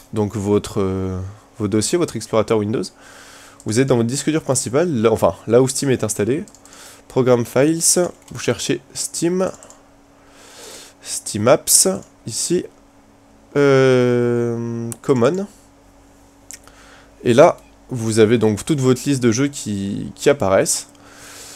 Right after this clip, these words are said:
Nous, on veut mapper pour un jeu source, donc Garry's Mod. Moi, je vais le faire pour Half-Life deux, puisque je préfère mapper sur Half-Life deux directement. Parce que ça prend moins de temps que Garry's Mod à charger, c'est le même moteur, donc c'est juste un gain de temps. Donc vous allez sur votre jeu en question,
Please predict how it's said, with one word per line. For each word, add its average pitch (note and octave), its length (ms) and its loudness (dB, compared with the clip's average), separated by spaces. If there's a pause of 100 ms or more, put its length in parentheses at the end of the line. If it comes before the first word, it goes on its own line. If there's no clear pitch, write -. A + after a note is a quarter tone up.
(280)
Nous, G3 320 6 (260)
on B2 580 4
veut A#2+ 120 2
mapper B2+ 260 4
pour C3+ 280 2
un A#2 100 8
jeu A#2+ 160 2
source, - 560 2 (400)
donc A2 340 2
Garry's C3 340 4
Mod. C3 140 4
Moi, D#3+ 160 4
je D#3 60 -2
vais D3+ 80 2
le C#3+ 60 -4
faire D#3+ 160 0
pour C3 160 2
Half-Life A#2 320 0
deux, C#3+ 180 -2
puisque A2 340 -8
je G2 160 -6
préfère G2 540 -4
mapper G2+ 260 -2
sur G#2+ 160 -4
Half-Life G2+ 300 -2
deux G#2 120 -2
directement. G#2 540 -4 (1000)
Parce G#2 180 -2
que A#2+ 80 -2
ça G#2 180 -2
prend - 160 0
moins G#2+ 220 2
de G#2 40 -6
temps A2+ 120 0
que G#2 80 -2
Garry's G#2+ 180 2
Mod A2 160 0
à A2 60 6
charger, A#2 300 0
c'est A2+ 120 -6
le G#2 80 -2
même G2+ 140 0
moteur, A2 340 -2
donc G2 220 -6
c'est G#2+ 120 -4
juste G#2+ 180 -6
un G#2+ 80 0
gain G#2+ 180 0
de G#2+ 60 -4
temps. C3+ 200 -4 (920)
Donc A#2 180 0
vous A#2 180 0
allez C#3 220 4
sur B2 160 -2
votre G#2+ 340 0
jeu A2+ 160 -2
en C#3+ 120 2
question, D3+ 400 -4